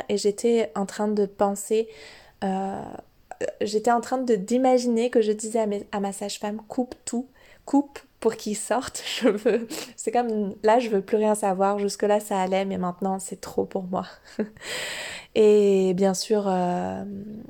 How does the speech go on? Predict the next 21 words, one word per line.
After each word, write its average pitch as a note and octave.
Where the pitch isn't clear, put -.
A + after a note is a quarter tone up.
bien G3
sûr G#3
à G#3+
domicile, F#3+
les G#3
sages-femmes G3
ne F#3
font F#3+
pas A3+
d'épisiotomie, G#3
en G3
tout F3+
cas G#3
pas G#3
celles A3
avec G3
lesquelles G3
moi G3+
je G#3
travaille. G3+
Hum, G#3